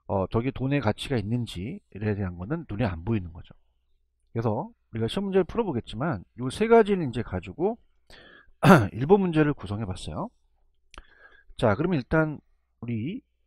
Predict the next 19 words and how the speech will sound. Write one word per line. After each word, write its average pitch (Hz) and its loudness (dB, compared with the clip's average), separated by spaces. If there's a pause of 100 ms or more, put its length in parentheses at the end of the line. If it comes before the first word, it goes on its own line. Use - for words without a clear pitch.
(120)
이십칠 147 -6
페이지 156 0
나와 107 0
있는 113 -6
개념부터 110 -6
가면은, 95 -10 (960)
자, 101 0
얘가 175 10
네 120 4
개, 180 8 (120)
네 123 6
개 175 6
있고요. 113 -6 (260)
그 - -10
다음에 131 2
경제가 139 2 (120)
다섯 - 0
가지가 113 2
있습니다. 82 -12